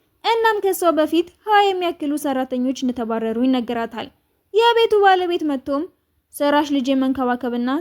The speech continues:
ትምህርቱ እንዲከታተል መርዳት ነው፣ ግን ባህሪው በጣም አስቸጋሪ ነው። ጭራቅ የሆነ ልጅ ነው ያለኝ።»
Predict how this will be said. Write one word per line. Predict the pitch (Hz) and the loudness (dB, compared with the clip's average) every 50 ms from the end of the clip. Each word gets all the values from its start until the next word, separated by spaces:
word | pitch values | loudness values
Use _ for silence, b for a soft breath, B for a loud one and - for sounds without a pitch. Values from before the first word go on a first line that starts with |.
| 349 - | -4 -4
ትምህርቱ | 339 311 302 311 294 294 - | -4 -2 0 0 0 0 -2
እንዲከታተል | 285 277 262 262 - 254 240 233 233 - 285 294 | -2 -2 -2 -4 -6 -8 -8 -8 -4 -4 -2 0
መርዳት | 294 285 269 233 226 247 254 - | 0 0 0 -2 -2 -4 -4 -4
ነው፣ | - 226 226 - - _ _ _ _ _ - | -6 -10 -10 -12 -16 _ _ _ _ _ -4
ግን | 294 302 302 | 0 0 0
ባህሪው | 294 311 294 285 285 285 | 2 2 2 2 2 0
በጣም | 269 254 - 254 254 254 | 0 -2 -2 -2 -4 -4
አስቸጋሪ | 262 - - 240 226 220 233 233 226 | -4 -6 -8 -10 -8 -6 -6 -6 -6
ነው። | 220 220 - - _ _ _ | -6 -8 -12 -16 _ _ _
ጭራቅ | - 285 302 311 320 311 311 311 | 0 2 4 4 6 4 4 2
የሆነ | - 330 311 285 277 269 | 0 -2 -2 0 0 0
ልጅ | 262 254 254 | 0 -2 -2
ነው | 254 254 240 | -2 -2 -2
ያለኝ።» | 233 233 226 226 | -4 -6 -8 -10